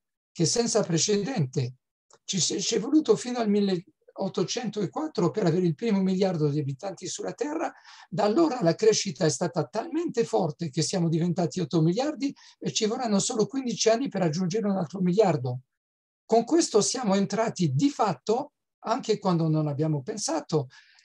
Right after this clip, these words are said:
nell'era dell'interdipendenza mondiale. Il numero di persone combinato con i modi moderni di produzione e di consumo ci fa toccare i limiti ecologici del pianeta.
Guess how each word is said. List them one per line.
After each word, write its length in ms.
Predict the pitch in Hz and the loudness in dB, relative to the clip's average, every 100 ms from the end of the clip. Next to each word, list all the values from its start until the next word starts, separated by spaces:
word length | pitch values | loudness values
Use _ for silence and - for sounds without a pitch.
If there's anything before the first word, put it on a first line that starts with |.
| - | 0
nell'era 540 | 170 220 254 330 311 | 2 4 2 2 0
dell'interdipendenza 1040 | 180 196 208 208 170 175 185 196 240 - 185 | 0 0 0 -2 -4 -4 -4 -4 -4 -4 -2
mondiale. 600 | 190 180 233 185 139 131 _ _ _ _ _ | -2 0 2 2 0 -6 _ _ _ _ _
Il 140 | - 175 | -4 -2
numero 300 | 247 254 226 | -2 2 2
di 160 | 196 | 2
persone 440 | 185 180 - 269 185 | -2 -6 -6 -6 -4
combinato 600 | 196 180 208 220 - 170 | 0 2 2 2 0 -2
con 240 | 185 170 | 2 2
i 100 | 165 | 4
modi 280 | 156 202 165 | 4 2 0
moderni 460 | 165 170 202 180 151 | 0 2 0 0 -2
di 160 | 139 | -4
produzione 560 | 151 165 165 175 233 202 | -8 -6 -6 -4 -2 0
e 40 | |
di 140 | 156 165 | 0 0
consumo 560 | 175 170 - 339 269 | 0 -2 -2 0 0
ci 160 | 226 202 | -2 -4
fa 160 | 165 226 | -4 -4
toccare 540 | 196 190 302 302 - _ _ _ | -4 -2 -2 -2 -8 _ _ _
i 160 | 202 202 | -4 0
limiti 480 | 269 294 175 208 | 0 0 -2 -6
ecologici 600 | 175 220 269 175 202 - | -6 -6 -8 -6 -6 -6
del 160 | 185 165 | -6 -6
pianeta. 580 | - 196 170 - 127 | -4 -4 -4 -6 -10